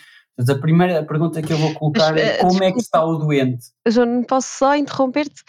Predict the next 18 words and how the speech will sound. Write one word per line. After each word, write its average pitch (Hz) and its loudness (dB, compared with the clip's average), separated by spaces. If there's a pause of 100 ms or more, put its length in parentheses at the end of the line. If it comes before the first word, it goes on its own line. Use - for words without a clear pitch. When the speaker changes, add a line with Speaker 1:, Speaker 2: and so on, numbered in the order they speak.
(240)
Speaker 2:
É, 196 2
ehm, 208 -2 (600)
é 226 0
que, - -4
eh, 226 2
pronto, 170 -2
a, 196 2
a 202 0
pergunta 240 2
é 254 6
mesmo 240 4
qual 247 0
é 226 -4
o 220 -4
próximo, - -6
o 220 0
próximo 233 0
passo - -4